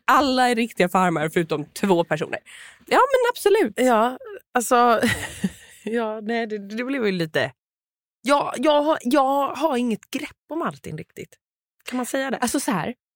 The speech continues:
Speaker 1: varannat avsnitt tycker jag han är briljant. Jag älskar honom. Jag vill
Speaker 2: Mm.
Speaker 1: bara, liksom, att han ska vinna skiten.
Speaker 2: Mm.
Speaker 1: Och varannat avsnitt känner jag bara så här, men gud, är du två år gammal? Skärp dig. Åh,
Speaker 2: Ja.
Speaker 1: äh.
Speaker 2: Mm.
Speaker 1: Så.
Speaker 2: Ja, nej. Mm.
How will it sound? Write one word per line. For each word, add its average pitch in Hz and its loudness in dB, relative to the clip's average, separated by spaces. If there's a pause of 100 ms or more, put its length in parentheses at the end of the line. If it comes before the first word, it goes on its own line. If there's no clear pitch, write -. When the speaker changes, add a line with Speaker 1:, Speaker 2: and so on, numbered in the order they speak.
(160)
Speaker 1:
varannat 311 2
avsnitt 277 0 (200)
tycker 196 -2
jag 180 -2
han 170 -2
är 165 -2 (220)
briljant. 226 -2
Jag 180 -4 (140)
älskar 208 0
honom. 170 0
Jag 170 0
vill 165 -2
Speaker 2:
Mm. 160 -6
Speaker 1:
bara, 156 0
liksom, 143 -6
att 151 -8
han 147 -6
ska - -14
vinna 139 -8
skiten. - -6 (140)
Speaker 2:
Mm. 175 -8
Speaker 1:
Och 190 -4
varannat 202 0
avsnitt 170 -2
känner 156 -4
jag 151 -4
bara 156 -8
så - -12
här, - -10
men 143 -10
gud, - -18
är 151 -8
du 151 -12
två - -8
år 147 -2
gammal? 143 -6
Skärp 151 -8
dig. 143 -6
Åh, - -12 (120)
Speaker 2:
Ja. 165 -2
Speaker 1:
äh. 160 -4
Speaker 2:
Mm. - -4
Speaker 1:
Så. - 2 (1200)
Speaker 2:
Ja, 185 0
nej. 190 -2
Mm. 185 -12